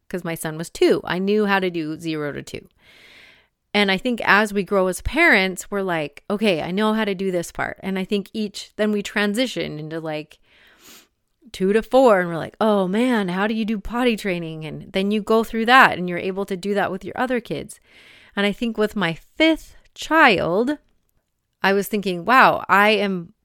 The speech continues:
pretty okay." Like, I wasn't stressed about feeling like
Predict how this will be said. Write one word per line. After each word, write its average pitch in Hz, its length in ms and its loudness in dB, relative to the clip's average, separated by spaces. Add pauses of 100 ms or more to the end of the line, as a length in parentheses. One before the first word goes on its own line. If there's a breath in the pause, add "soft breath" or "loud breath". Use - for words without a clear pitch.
pretty 208 480 -2
okay." 180 560 -2 (160)
Like, 175 240 -2 (240)
I 180 200 4
wasn't 233 340 2
stressed 196 400 2
about 165 460 2 (440)
feeling 202 340 0
like 175 220 -2